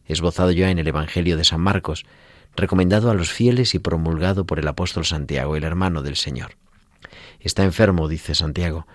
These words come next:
"alguno entre vosotros, mande llamar a los presbíteros de la Iglesia y oren sobre él y lo unjan con el óleo en el nombre del Señor, y la oración de la fe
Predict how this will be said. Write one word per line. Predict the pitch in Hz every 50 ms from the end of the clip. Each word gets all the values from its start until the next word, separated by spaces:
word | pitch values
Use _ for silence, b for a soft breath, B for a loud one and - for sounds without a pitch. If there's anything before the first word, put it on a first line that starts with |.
| B B B
"alguno | - 82 90 90 98 95 92
entre | 92 82 82 90
vosotros, | 80 85 - - 101 - - 82 85 - - - b b b b b b b b b b _
mande | 82 90 95 95 95 95 95
llamar | 90 87 80 80 80 78
a | 76
los | 71 - - -
presbíteros | - 78 78 78 85 101 98 - - 90 85 82
de | 80 82 69
la | 73
Iglesia | 76 73 85 104 110 - - 117 123 b b b b b b b b -
y | - 87 95
oren | 104 104 110 113 104
sobre | 98 - - 87 76 76 87 95
él | 110 120 123 - _ _
y | - 87
lo | 85 175
unjan | 101 123 139 131 - - 135 135 135
con | 131 - - 92 82
el | 82 82 90
óleo | 104 113 110 117 117 107 -
en | - - 90
el | 85 82
nombre | 90 95 92 87 92 85
del | 85 80
Señor, | - - 90 92 95 87 - B B B B B B B B B
y | - 104
la | 104 101
oración | 98 95 92 90 - 117 127
de | 131 131
la | 120 107
fe | - - 139 151 -